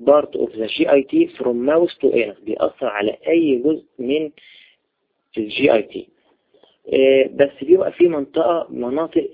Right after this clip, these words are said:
سكيب ليجن، مناطق سليمة جدًا ما فيش فيها أي حاجة. آه، الميكروسكوبيك اكزامينيشن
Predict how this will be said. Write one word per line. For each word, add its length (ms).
سكيب 260
ليجن، 440
مناطق 440
سليمة 360
جدًا 320
ما 120
فيش 220
فيها 120
أي 180
حاجة. 280
آه، 640
الميكروسكوبيك 640
اكزامينيشن 760